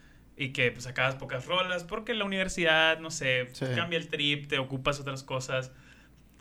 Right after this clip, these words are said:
Speaker 1: De alguna manera, como que empiezas a cesar, quieras o no, ese sueño, ¿sabes? Que lo mencionamos ahorita, el sueño, el sueño pajero. Pero, ¿qué fue, güey? No sé si terminaste la carrera, güey, o en qué momento dijiste, "Verga, puedo lucrar chilo de esto".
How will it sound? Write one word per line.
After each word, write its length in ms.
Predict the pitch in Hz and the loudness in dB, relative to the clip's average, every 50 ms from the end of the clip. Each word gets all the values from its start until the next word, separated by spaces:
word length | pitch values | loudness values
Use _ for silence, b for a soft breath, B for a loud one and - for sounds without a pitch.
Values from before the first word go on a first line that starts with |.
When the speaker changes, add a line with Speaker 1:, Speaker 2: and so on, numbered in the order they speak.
| - - - | -20 -4 0
Speaker 1:
De 80 | 165 | 2
alguna 240 | 170 175 180 190 196 | 2 4 2 2 4
manera, 480 | 190 170 160 160 160 170 170 170 165 165 | 4 4 4 6 6 6 6 6 4 0
como 220 | 156 147 143 139 | -4 -6 -6 -6
que 60 | 135 | -6
empiezas 420 | 139 127 127 131 135 127 147 147 147 | -8 -8 -6 -6 -6 -4 -4 -4 -4
a 20 | 131 139 | -2 -2
cesar, 460 | 123 123 - - 127 120 123 131 131 | -2 -2 -2 0 0 2 2 0 2
quieras 240 | - 160 175 175 165 | 2 2 2 2 2
o 80 | 135 123 | 0 0
no, 180 | 123 127 135 | 2 2 2
ese 260 | 139 147 143 147 135 131 | 2 2 2 0 0 0
sueño, 460 | - - - 131 131 131 131 135 131 - - - | -2 0 2 2 2 2 2 0 -2 -6 -12 -18
¿sabes? 280 | - - 127 131 131 131 | -6 -2 -2 -2 0 -2
Que 280 | 127 127 123 120 120 - - - | -2 -4 -4 -4 -4 -8 -12 -8
lo 120 | 135 123 | -6 -4
mencionamos 380 | 120 123 120 - 123 123 123 123 | -4 -4 -6 -6 -6 -4 -4 -2
ahorita, 240 | 123 113 113 - 131 | -4 -4 -2 -4 -6
el 80 | 117 | -6
sueño, 300 | - - 127 127 127 131 | -4 -6 -4 -4 -2 -2
el 120 | 131 127 120 | -4 -6 -6
sueño 300 | - 127 123 127 131 131 | -6 -4 -4 -4 -4 -4
pajero. 380 | 127 127 - 135 139 156 165 b b b b b b b b b - - - | -6 -4 -2 0 0 -2 -4 b b b b b b b b b -20 -14 0
Pero, 260 | - 151 143 147 135 143 | 2 4 4 4 2 0
¿qué 100 | 151 131 | -4 -2
fue, 160 | - 143 135 | 0 0 2
güey? 280 | 127 120 117 120 117 - - | 2 2 0 0 -4 -4 -2
No 140 | 143 139 | -2 0
sé 100 | 143 151 | 0 0
si 140 | 143 151 143 | 0 0 0
terminaste 460 | 147 147 131 131 123 127 131 131 147 | 0 0 2 2 2 2 0 2 0
la 100 | 135 127 | 0 0
carrera, 500 | - 123 113 135 135 147 147 143 143 143 | 0 0 2 6 6 8 8 8 6 4
güey, 380 | 139 139 139 135 135 135 135 131 B B B B B - | 4 2 2 2 2 2 0 -4 B B B B B -8
o 500 | - 123 123 123 120 117 113 113 110 110 - | -2 0 0 2 0 0 -2 -2 -4 -4 -6
en 140 | 135 131 131 | -6 -4 -2
qué 80 | 143 | -2
momento 380 | 143 147 147 143 147 143 156 151 | 0 2 4 2 2 2 0 0
dijiste, 600 | 143 131 139 135 135 - 135 123 117 120 - b b b b b - - - | 0 0 -2 -4 -4 -4 -4 -4 -4 -4 -8 b b b b b -20 -8 0
"Verga, 340 | 127 127 127 127 123 - | 2 4 4 4 2 2
puedo 160 | - 127 131 139 | 2 2 2 2
lucrar 500 | 139 127 135 - 127 120 120 - - - | 2 0 0 2 4 4 4 4 2 0
chilo 360 | - - 131 117 117 120 113 | -4 -6 -4 -2 0 0 -2
de 120 | 113 110 | -2 -4
esto". 300 | 107 - - - - - | -8 -10 -14 -16 -18 -20